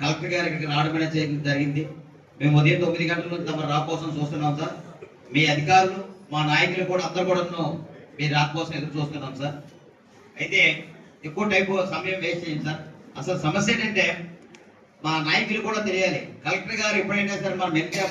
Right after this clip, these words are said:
మాకు ఈ సమస్య ఉందంటే మాత్రం వేగంగా స్పందించి ఆ సమస్య అనేది మాత్రం క్లియర్ చేయడము, అధికారులను కూర్చొని పెట్టడం అనేది మనకి ఎప్పుడూ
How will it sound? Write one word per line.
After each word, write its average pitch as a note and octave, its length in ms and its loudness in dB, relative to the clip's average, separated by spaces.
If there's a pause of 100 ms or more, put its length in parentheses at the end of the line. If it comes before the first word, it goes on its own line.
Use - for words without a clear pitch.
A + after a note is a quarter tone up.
మాకు F3 240 -2
ఈ E3+ 100 -4
సమస్య G#3 360 -4
ఉందంటే F#3 340 -4
మాత్రం E3 260 -6 (380)
వేగంగా G#3+ 480 -2
స్పందించి F3+ 440 -6 (480)
ఆ C#3+ 40 2 (120)
సమస్య F#3 320 0
అనేది F3+ 280 -2
మాత్రం E3 280 -8
క్లియర్ E3+ 240 -4
చేయడము, E3+ 400 0
అధికారులను E3 420 -4
కూర్చొని D#3+ 320 -6
పెట్టడం D3+ 280 -4
అనేది D3 260 -4 (380)
మనకి D3+ 240 4
ఎప్పుడూ G3+ 220 4